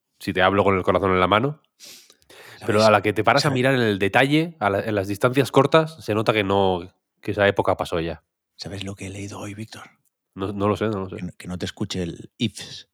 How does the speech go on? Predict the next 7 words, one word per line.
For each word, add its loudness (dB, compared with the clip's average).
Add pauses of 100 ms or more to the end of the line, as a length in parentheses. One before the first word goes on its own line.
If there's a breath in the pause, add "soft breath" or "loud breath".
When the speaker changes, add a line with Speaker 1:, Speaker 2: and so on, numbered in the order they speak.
(380)
Speaker 2:
Yves -6
Guillemot. 0 (920)
Puchisoft. 4 (960)
He -8
leído -4
hoy. 0
Speaker 1:
Puchisoft. 0